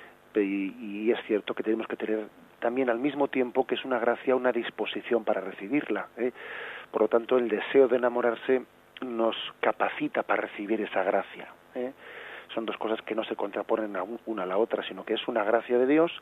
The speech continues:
y también el deseo del enamoramiento de Cristo, pues nos permite recibir esa gracia. Bien, tenemos el tiempo cumplido ya. Damos muchas gracias a los oyentes por haber, eh, tenido esa fidelidad en el seguimiento del catecismo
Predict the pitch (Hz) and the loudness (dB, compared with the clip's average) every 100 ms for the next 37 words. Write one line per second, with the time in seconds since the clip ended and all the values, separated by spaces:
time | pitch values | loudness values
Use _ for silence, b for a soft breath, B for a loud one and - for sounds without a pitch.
0 | B B B B - 113 113 127 127 B | B B B B -2 -2 0 -4 -4 B
1 | - 123 110 107 - 156 139 110 104 101 | 0 0 4 2 4 6 6 4 -2 -2
2 | 104 101 101 123 123 120 117 120 - - | -2 0 0 -2 2 2 2 -2 -4 -4
3 | 131 B B - 101 110 98 - 98 131 | -4 B B -8 -6 -2 -4 -2 -4 -2
4 | - 101 101 95 101 82 - - - - | -2 -2 -4 -4 -4 -4 -8 -8 -8 -10
5 | - - - - - - - - - B | -20 -20 -20 -20 -20 -20 -20 -20 -18 B
6 | B - 120 101 131 123 107 120 107 110 | B 0 0 2 0 0 -2 -2 0 -4
7 | 104 95 101 143 156 B B B B B | -4 -2 6 6 6 B B B B B
8 | B - 120 120 123 127 120 101 123 - | B 2 4 4 2 2 4 6 6 6
9 | 104 - 101 - 113 123 113 - 110 104 | 0 2 -2 0 2 2 2 0 2 4
10 | 110 107 - - 104 104 104 101 101 95 | 4 2 -2 -2 2 4 2 2 -2 -2
11 | 104 104 107 - 104 107 95 101 117 - | -2 0 0 -2 -6 -4 -4 2 0 2
12 | 104 95 107 101 113 107 104 104 101 - | -4 -4 -4 -2 -4 0 0 0 -4 -6
13 | - 120 120 131 | -2 -2 0 -2